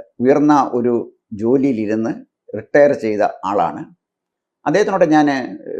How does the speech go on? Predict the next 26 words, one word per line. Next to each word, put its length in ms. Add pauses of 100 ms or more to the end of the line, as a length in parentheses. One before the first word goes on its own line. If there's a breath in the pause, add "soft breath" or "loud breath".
(120)
ചോദിച്ചു, 420 (140)
"വോട്ട് 220
ചെയ്യാൻ 320
പോകുന്നില്ലേ?" 440
എന്ന് 400
ചോദിച്ചു. 260 (920)
അദ്ദേഹം 220
പറഞ്ഞു, 220
"ഞാൻ 520 (400)
വോട്ട് 180
ചെയ്യാൻ 280
പോവാറില്ല, 540 (1080)
തെരഞ്ഞെടുപ്പിനൊന്നും 520
ഞാൻ 100
വോട്ട് 180
ചെയ്യാനേ 200
പോവാറില്ല. 560 (360)
വളരെ 220
ചെറുപ്പത്തിൽ 440
വോട്ട് 180
ചെയ്തതേ 320
ഉള്ളൂ. 320 (480)
അന്ന് 180
കേരള 340
രാഷ്ട്രീയം 560 (100)
അല്പം 380